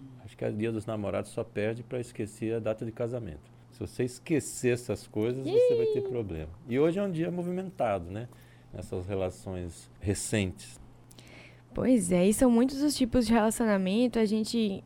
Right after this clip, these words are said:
Speaker 2: tem entrado muito em discussão nessa questão, inclusive, dos relacionamentos abusivos, com,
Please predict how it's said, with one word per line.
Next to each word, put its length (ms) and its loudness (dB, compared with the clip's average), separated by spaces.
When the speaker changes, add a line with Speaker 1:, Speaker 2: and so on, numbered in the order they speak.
Speaker 2:
tem 140 8
entrado 300 6
muito 200 4
em 80 0
discussão 580 -4
nessa 300 0
questão, 300 -2
inclusive, 360 -2
dos 140 -6
relacionamentos 520 -2
abusivos, 960 0
com, 460 0